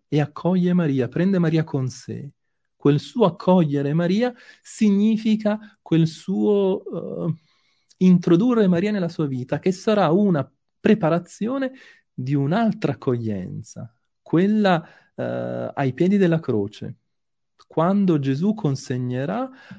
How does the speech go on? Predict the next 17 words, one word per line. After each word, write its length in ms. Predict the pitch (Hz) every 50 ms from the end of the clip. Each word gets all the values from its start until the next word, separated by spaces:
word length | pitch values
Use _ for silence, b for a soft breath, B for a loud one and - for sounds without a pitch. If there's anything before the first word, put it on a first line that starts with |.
| B B
a, 120 | - 120
mm, 800 | 131 131 120 120 123 123 123 123 120 123 123 123 120 120 123 120
Maria 440 | 131 143 139 135 135 165 220 277 277
al 80 | 233 -
suo 200 | - - 156 147
discepolo 600 | 143 135 - - - 147 151 151 - 151 151 135
prediletto, 800 | - 135 135 135 131 117 101 95 107 - _ - 120 120 - _ _ _ _ _ _ _
e 100 | - 131
il 80 | 127 127
discepolo 460 | 123 113 - 208 208 185 170 151 135
prediletto 640 | - 165 208 220 202 - 104 110 - - - 156 b b b b b _
a 80 | 113 120
Maria: 360 | 127 117 107 104 95 92 98
"Figlio, 440 | - - - 185 190 190 208 196 180
ecco 280 | 170 175 - - 147
tua 200 | 131 - - 139
madre." 480 | 123 113 92 92 104 104 92 - 120